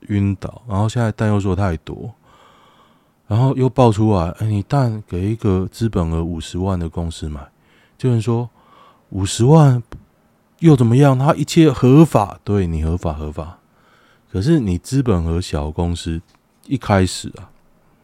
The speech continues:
最一开始会被质疑的就是你的执行能力，你资本额低嘛，你就算倒了，也没人拿你怎么样哦。真的啊，大家都会想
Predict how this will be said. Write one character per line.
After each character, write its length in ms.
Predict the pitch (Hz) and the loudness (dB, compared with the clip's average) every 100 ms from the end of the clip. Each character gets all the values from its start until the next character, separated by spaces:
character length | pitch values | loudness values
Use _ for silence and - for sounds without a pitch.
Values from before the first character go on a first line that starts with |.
| _ _ _ _ - | _ _ _ _ 0
最 180 | 131 | 2
一 40 | 123 | 2
开 220 | - 107 | 2 -2
始 120 | 87 | 0
会 60 | 85 | -2
被 160 | 101 | -2
质 240 | 95 - 78 | -2 -4 -4
疑 260 | 78 80 | -2 -4
的 120 | 76 76 | -4 -6
就 120 | 85 | -4
是 140 | 85 | -2
你 160 | 82 73 | -4 -6
的 240 | - - - _ _ _ _ | -10 -14 -16 _ _ _ _
执 240 | - 87 | -4 -2
行 180 | 85 87 | 0 -2
能 220 | 78 73 | -4 -6
力， 180 | 76 76 87 | -6 -8 -8
你 100 | 85 | -6
资 180 | - | -2
本 140 | 117 90 | 2 2
额 100 | 82 | 0
低 220 | 87 85 | 0 -2
嘛， 220 | 82 73 - _ _ _ _ _ | -2 -6 -14 _ _ _ _ _
你 100 | 87 | 0
就 40 | |
算 180 | 117 160 | 4 4
倒 280 | 147 90 85 | 4 4 4
了， 260 | 87 80 - - | 2 0 -6 -10
也 220 | 104 104 | -4 0
没 140 | 101 117 | 4 6
人 80 | 120 | 6
拿 140 | 107 | 6
你 80 | 104 | 4
怎 80 | 80 | 2
么 80 | |
样 160 | 85 82 | 0 0
哦。 200 | 76 73 _ _ _ _ _ _ _ _ _ _ _ _ | -2 -10 _ _ _ _ _ _ _ _ _ _ _ _
真 180 | 113 123 | -4 0
的 160 | 117 | 4
啊， 180 | 104 101 | 4 2
大 120 | 107 | 2
家 80 | 135 | 2
都 80 | 143 | 2
会 100 | 139 | 2
想 260 | - 80 | 0 -4